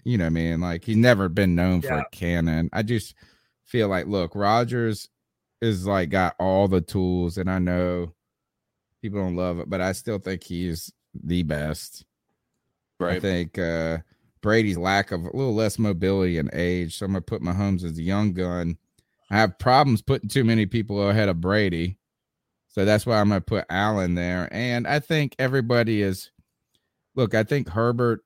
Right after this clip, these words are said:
Speaker 1: is fantastic. I think he's got a lot of upside, but I don't wanna overly, uh, cor-, or, or too early coordinate him, just yet, because I feel like you could put Stafford on there instead of him.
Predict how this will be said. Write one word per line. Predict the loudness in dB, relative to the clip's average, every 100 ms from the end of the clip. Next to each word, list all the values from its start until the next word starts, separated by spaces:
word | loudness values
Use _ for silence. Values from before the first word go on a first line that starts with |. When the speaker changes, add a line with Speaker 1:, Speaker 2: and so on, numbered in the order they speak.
| _
Speaker 1:
is | -2 -2 -2
fantastic. | -2 -2 -2 -2 -2 -2 -4 -6
I | -4
think | -4 -4
he's | -4 -2
got | -2
a | 0
lot | 0 0
of | -2 -4
upside, | -8 -6 -4 -2 0
but | -2
I | -2
don't | -2 -2
wanna | 0 -2 -2
overly, | -2 0 0 0 0 0 -4 _ _ _ _ _ _ _ _ -2
uh, | 0
cor-, | -2 -4 0 0 0
or, | -2 -2 -2
or | -4
too | 0 0
early | 2 2 2 2 0 -4
coordinate | -8 -2 0 0 0 -2
him, | -2 0 -2 -4 _ _ _ _ -2
just | -2 0
yet, | -2 -2
because | -4 -4 -4
I |
feel | -2 0
like | 0 -2
you |
could | -4 -4
put | -4 -6
Stafford | -6 2 4 4 2 2
on | 2 2
there | 2 2 0 -4 _ _ _ _ _ _ _ _ _ _ _ -6
instead | -4 -4 -2 -2
of | 0
him. | 0 0 0 -4